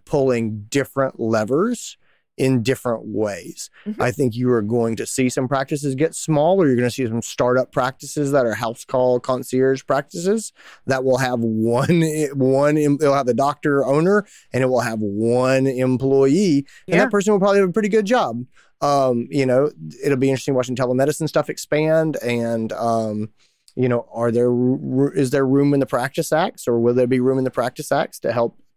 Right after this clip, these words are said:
Speaker 1: technicians do more to reduce the demand for healthcare? Is there a, a middle, um, technician training certification program that would work?
Speaker 2: Mm-hmm.
Speaker 1: Uh, the subscription, are,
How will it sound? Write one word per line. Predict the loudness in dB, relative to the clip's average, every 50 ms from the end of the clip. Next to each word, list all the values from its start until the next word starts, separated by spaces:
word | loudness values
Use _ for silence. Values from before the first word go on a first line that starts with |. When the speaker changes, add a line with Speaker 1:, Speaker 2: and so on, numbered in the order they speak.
| _ _
Speaker 1:
technicians | -6 -4 -4 -4 -6 -8 -6 -4 -2 -2 -2 -2 -2 -2 -4 -4 -6 -12 _ _ _ _ _ _ _ _ -10 -8 -8 -8 -4
do | -2 2 2 4 4 2
more | 2 2 2 2 2 2 2 2 2 2 0 -2 -2
to | -4 -4 -4 -2
reduce | 0 0 0 0 0 -2 -2 -2 -4 -6
the | -8 -6
demand | -2 -2 0 0 -2 -2 -4 -4 -6 -6 -6 -6 -8 -10 -16 _
for | _ -4 -2 0 0 0 0 0 -2 -2
healthcare? | -4 -4 -4 -4 -4 -4 -2 0 0 -2 -2 -4 -10 _ _ -4
Is | -2 -2 -2 0 0
there | 0 2 2 2 0 -2 -2 -2
a, | 0 2 2 4 4 4 2 0 -2 -4 -6
a | -4 -2
middle, | 0 0 2 2 2 2 2 2 2 0 -2 -4 -6 _ _ -4
um, | -2 0 0 0 -2 -2 -4 -8 -10 -12 -16 _ _ _ _ _ _ _ _ -20 -20 _ _ _ _ _
technician | -6 -6 -6 -4 -6 -6 -6 -4 -6 -6
training | -4 -4 -4 -2 0 0 -2 -2 -2 -4 -4
certification | -6 -4 -4 -2 -2 -4 -6 -10 -8 -6 -4 -2 -2 -4 -4 -4 -4 -4 -4 -4 -4 -6 -6 -8 -10 -14 _
program | _ -4 -2 -2 0 0 -2 -2 -2 -2 -2 -2 0
that | 0 -2 -2
would | -2 -2 -2
work? | 0 0 0 0 -2 -6 -16 _ _ _ _ -8
Speaker 2:
Mm-hmm. | -6 -2
Speaker 1:
Uh, | 0 0 0 0
the | -2 -4 -4
subscription, | -4 -6 -6 -4 -4 -4 -4 -4 -2 -2
are, | -2 -2 -4